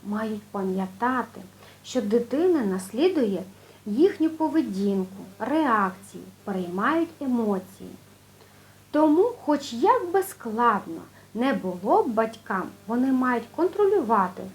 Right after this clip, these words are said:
свої слова та емоції, щоб не посилити страхи і переживання дитини. Це має стати правилом поведінки дорослих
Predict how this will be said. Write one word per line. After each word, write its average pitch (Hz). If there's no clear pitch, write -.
свої 294
слова 214
та 285
емоції, 359
щоб 277
не 233
посилити 320
страхи 269
і 294
переживання 185
дитини. 180
Це 277
має 277
стати 262
правилом 269
поведінки 233
дорослих 247